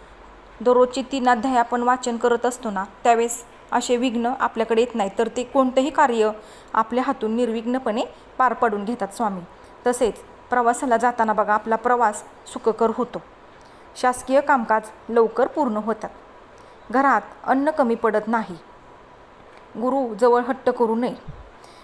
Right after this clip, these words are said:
संपत्तीचा गर्व होणार नाही, चोरी टळे, सद्गुरू प्राप्ती होते, तसेच संबंध बांधा नाहीशी होती,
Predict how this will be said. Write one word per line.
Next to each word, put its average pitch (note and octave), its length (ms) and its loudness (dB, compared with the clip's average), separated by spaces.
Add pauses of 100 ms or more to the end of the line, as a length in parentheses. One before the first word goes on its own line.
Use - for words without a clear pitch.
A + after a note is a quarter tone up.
(200)
संपत्तीचा B3+ 680 0
गर्व A3+ 360 4
होणार A3+ 260 0
नाही, A3+ 360 -2
चोरी A3+ 420 0
टळे, G#3+ 280 2 (1300)
सद्गुरू B3 360 0
प्राप्ती C#4+ 340 -2
होते, G#3+ 320 -4 (720)
तसेच A#3+ 260 2 (360)
संबंध B3+ 400 2
बांधा A3 340 2
नाहीशी A#3 360 -4
होती, A#3+ 280 -2